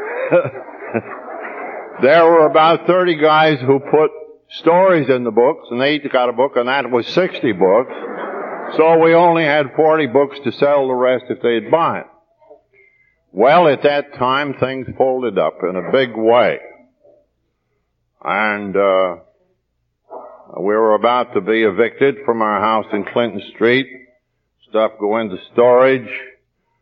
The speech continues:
The book was bankrupt, and we made one last great gasp effort. A drunk came along by the name of Morgan, who had,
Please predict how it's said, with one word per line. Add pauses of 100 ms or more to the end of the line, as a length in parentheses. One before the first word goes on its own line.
(420)
The
book
was
bankrupt,
and
we
made
one
last
great
gasp
effort. (2250)
A
drunk
came
along
by
the
name
of
Morgan,
who
had,